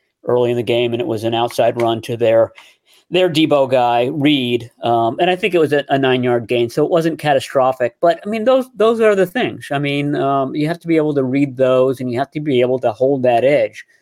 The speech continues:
And, um, that was, uh, that was a bit inconsistent. Um, the question is,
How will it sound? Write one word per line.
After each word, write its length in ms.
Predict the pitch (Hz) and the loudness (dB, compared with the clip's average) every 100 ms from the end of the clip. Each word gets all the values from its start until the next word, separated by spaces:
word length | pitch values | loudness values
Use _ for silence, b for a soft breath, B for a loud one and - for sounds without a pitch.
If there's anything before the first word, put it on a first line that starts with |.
| _ _ _ | _ _ _
And, 420 | 131 117 117 113 117 | -6 -4 -4 -4 -2
um, 340 | 113 113 117 | -2 -2 -2
that 220 | 127 139 | -2 0
was, 360 | 135 120 110 123 | -2 -4 -4 0
uh, 260 | 120 117 - | 2 2 0
that 120 | 127 | -4
was 140 | 131 117 | -4 -8
a 60 | |
bit 360 | 104 131 131 - | -6 -2 -2 -2
inconsistent. 760 | 123 117 117 110 131 120 117 104 _ _ _ - | -8 -10 -12 -10 -8 -8 -10 -14 _ _ _ -6
Um, 440 | - 123 359 - _ _ - | 0 2 0 -2 _ _ -10
the 160 | 139 | -8
question 360 | 135 160 - 156 | 0 0 2 0
is, 120 | 120 | -2